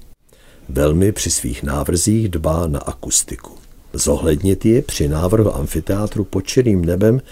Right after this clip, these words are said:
nebylo jistě nic jednoduchého. V čele svého ateliéru vymyslel Xavier Fabre pro Cinandaly optimální řešení, s nímž jsou spokojeny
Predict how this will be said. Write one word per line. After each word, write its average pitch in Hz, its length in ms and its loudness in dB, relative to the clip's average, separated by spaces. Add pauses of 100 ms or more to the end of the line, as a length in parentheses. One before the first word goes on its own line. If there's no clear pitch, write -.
(280)
nebylo 120 500 6
jistě 101 460 4
nic 95 300 2
jednoduchého. 85 840 0 (220)
V - 100 -18
čele 80 340 2
svého - 480 -2
ateliéru 85 680 0 (340)
vymyslel 107 500 4
Xavier 92 520 2
Fabre 87 500 -2 (200)
pro 82 160 0
Cinandaly 117 720 4
optimální 123 760 4
řešení, 92 640 0 (240)
s - 160 -6
nímž 107 240 4
jsou 71 200 0
spokojeny 101 760 2